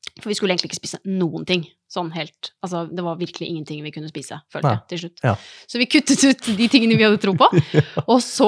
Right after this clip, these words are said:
Speaker 1: eh, testet vi det. Og, og både jeg og, og sønnen min var uten gluten i, eh, jeg tipper at han var det i hvert fall et år.
Speaker 2: Ja.
Speaker 1: Og det, det var krevende.
Speaker 2: Ja, det tror jeg på.
Speaker 1: Men, eh, det var jo visse, eh,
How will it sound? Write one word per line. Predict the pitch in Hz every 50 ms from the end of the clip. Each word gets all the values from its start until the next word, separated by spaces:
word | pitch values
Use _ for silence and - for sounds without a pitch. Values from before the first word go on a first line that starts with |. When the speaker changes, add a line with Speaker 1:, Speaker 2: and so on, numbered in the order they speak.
| 214 226 226
Speaker 1:
eh, | 220 220 226 220 220 220 220 220
testet | - 254 - - - 160
vi | 160
det. | 165 - 170 190
Og, | - - 214 208 208 - 202
og | 208 196 185
både | 196 180 170 180 175
jeg | 160 151 147 160
og, | 190 247 254 247 247 247 240 240 240 240 233 -
og | 240 262 262
sønnen | - - 190 165 160 160 170 170 175
min | 170 170 165 160
var | 147 185 247
uten | 247 - - 185 180
gluten | 156 156 139 - - - _ _ 151 156 156
i, | - - 156 151 151 151
eh, | 151 147 147 143 143 143
jeg | 147 -
tipper | 160 151 - -
at | 220
han | 208 190 165 143
var | 135
det | 139 -
i | -
hvert | - - _ -
fall | 240 294
et | 277 -
år. | 143 - - - - - _
Speaker 2:
Ja. | 131 127 117 101 101 - _ _ _
Speaker 1:
Og | - 170
det, | 160 170 208 311 349 302 262 240 220 214 202 202 190 175 _ _ _ _ _
det | - 302
var | 320 247 -
krevende. | 208 185 156 151 180 254 - - _ -
Speaker 2:
Ja, | 127 120
det | 135 139
tror | - - 90 92 123
jeg | - -
på. | - 247 - _ _ _ _ _ _ _ _ _ _
Speaker 1:
Men, | 247 254 254 254 240 240
eh, | 240 240 240 240 233 233 233 233 233 233 233 233 233 233 220
det | 214 226 202
var | 202 175 185
jo | 247 339
visse, | 359 - - - 202 175 175 180 180 - - - - - _
eh, | - 208 190 185 185 180 185 180 175 175 175 175